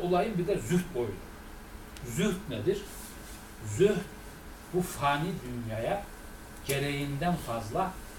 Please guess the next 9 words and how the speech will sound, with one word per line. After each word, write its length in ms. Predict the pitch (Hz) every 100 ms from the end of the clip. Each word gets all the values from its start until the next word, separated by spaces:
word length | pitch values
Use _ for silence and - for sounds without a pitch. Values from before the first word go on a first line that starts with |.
| -
iltifat 420 | - 127 110 135
etmemektir. 480 | 151 - 117 90 - - - - - - - - - - - - - - -
Hazreti 380 | 175 180 226 240
Peygamber 420 | 240 240 226 240 175 151
zühd 200 | 226 190
yaşamını 380 | 180 190 180 151
seçmiştir. 440 | - - - - - - - - - - - - - - - - - - - - - - - -
Peygamberimizin 800 | 143 147 165 165 175 180 - 123 117
yaşam 260 | - 196